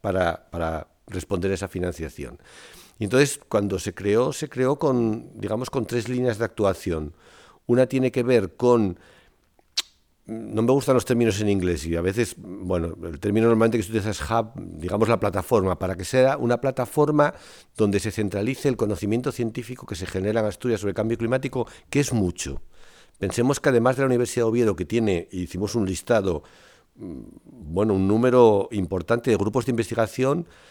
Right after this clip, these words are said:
en biología, en geología, en ingeniería, en geografía física, me estoy dejando disciplinas, en economía, que trabajan sobre cambio climático y generan resultados,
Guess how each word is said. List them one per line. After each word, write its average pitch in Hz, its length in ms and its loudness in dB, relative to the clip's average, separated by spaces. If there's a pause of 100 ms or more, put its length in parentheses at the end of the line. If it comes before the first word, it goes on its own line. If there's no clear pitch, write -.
(400)
en 85 640 -2
biología, 95 840 0 (100)
en 92 160 -8
geología, 95 1000 0 (440)
en 98 460 0
ingeniería, 101 1000 2 (400)
en 104 260 -2
geografía 92 640 0
física, 110 720 2 (320)
me 87 420 -14
estoy - 200 -8
dejando 117 200 0
disciplinas, 101 540 -2
en 95 100 0
economía, 104 760 2 (640)
que 127 120 2
trabajan 107 400 2
sobre 95 240 0
cambio 95 260 2
climático 76 760 -8
y 98 260 -4 (300)
generan 117 560 4
resultados, 110 840 -2